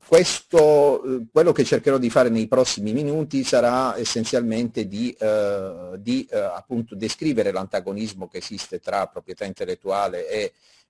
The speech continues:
eh, scienza aperta. Parlerò poi del controllo dei dati e degli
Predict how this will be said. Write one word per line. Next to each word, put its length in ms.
eh, 240
scienza 360
aperta. 540
Parlerò 460
poi 180
del 160
controllo 440
dei 200
dati 380
e 40
degli 200